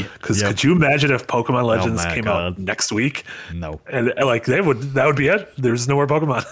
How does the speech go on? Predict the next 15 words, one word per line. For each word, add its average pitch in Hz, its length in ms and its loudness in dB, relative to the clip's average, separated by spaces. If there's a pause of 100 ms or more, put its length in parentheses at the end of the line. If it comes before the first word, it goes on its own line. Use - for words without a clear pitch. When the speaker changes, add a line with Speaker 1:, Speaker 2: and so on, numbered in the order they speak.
(120)
Speaker 2:
<laughs> - 180 0
Speaker 1:
Yeah. 90 100 0 (540)
Speaker 2:
Like, - 600 0
Speaker 1:
Yeah, 110 240 4
people 98 300 2
still 92 200 -2
buy 90 200 0
it. - 100 -4
Speaker 2:
jeez. - 40 -18 (140)
Speaker 1:
You 127 140 4
still 117 160 2
buy 107 160 4
every 104 180 4
Nintendo 92 420 0
product. 85 460 -2